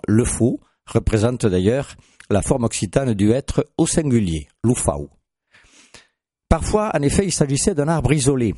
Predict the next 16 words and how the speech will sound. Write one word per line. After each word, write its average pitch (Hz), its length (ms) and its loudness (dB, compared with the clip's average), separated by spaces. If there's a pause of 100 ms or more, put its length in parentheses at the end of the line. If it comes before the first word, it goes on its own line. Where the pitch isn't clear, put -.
(260)
et - 40 0
sans 110 200 0
doute 127 280 0
visible 131 480 0
de 113 100 0
loin. 113 340 0 (760)
Le - 120 2
peuplier 165 640 0
a 131 100 0
fourni 147 320 0
son 135 200 0
nom 160 300 -2
à 156 260 -4 (360)
Bioule, 120 440 2 (680)
en 101 120 2
occitan 127 500 -2